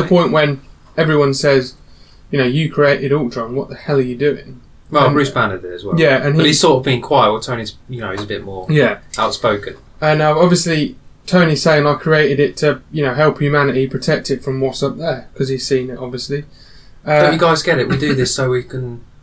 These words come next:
Speaker 1: retire.
Speaker 2: Yeah.
Speaker 1: So they're, we, I'm doing this to end the Avengers.
Speaker 2: But obviously this has gone terribly wrong. A murder
Speaker 1: 'Cause they
Speaker 2: bomb,
Speaker 1: can't do it
Speaker 2: like you
Speaker 1: forever.
Speaker 2: said.
Speaker 1: You know, they're a
Speaker 2: No.
Speaker 1: team, but they, like you say, they're not gonna live forever,
Speaker 2: Um,
Speaker 1: so.
Speaker 2: Have you noticed one thing as well?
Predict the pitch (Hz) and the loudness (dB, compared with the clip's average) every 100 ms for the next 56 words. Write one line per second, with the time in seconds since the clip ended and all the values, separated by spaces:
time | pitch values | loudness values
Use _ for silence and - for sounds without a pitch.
0 | - 123 - 156 120 95 101 - - - | -16 -10 -2 2 2 0 -6 -14 -20 -2
1 | 175 151 123 - - - - - - 147 | 2 2 2 -6 -20 -20 -20 -20 -12 -4
2 | 143 135 - 156 - 156 156 165 151 147 | -2 -2 -4 -6 -4 -4 -2 0 0 -4
3 | 160 170 151 110 101 - - - - - | -4 -2 -2 -2 -4 -10 -10 -10 -10 -6
4 | - 147 139 143 135 131 - 131 127 120 | 2 2 2 0 0 -2 -6 -4 -4 -8
5 | - - - - 131 123 127 127 110 113 | -14 -20 -18 -6 -4 -4 -6 -8 -10 -12
6 | - - - - - - 147 143 127 127 | -20 -20 -20 -20 -10 -2 2 2 0 -2
7 | - 233 202 170 160 156 131 - - 147 | 0 2 2 0 2 0 0 -4 -8 -4
8 | 156 131 151 156 151 190 117 113 127 131 | -2 0 -2 0 0 2 0 -2 -4 -6
9 | - - 143 151 107 - 120 104 107 - | -12 -10 -8 -6 -6 -6 -6 -8 -14 -20
10 | - 123 117 113 107 104 - 170 - - | -20 -18 -14 -12 -10 -8 0 0 0 -6
11 | - 104 - - - 208 269 262 247 180 | -16 -16 -18 -20 -2 4 8 8 6 4
12 | 190 196 185 147 139 139 143 123 120 | 4 4 4 2 0 2 4 2 0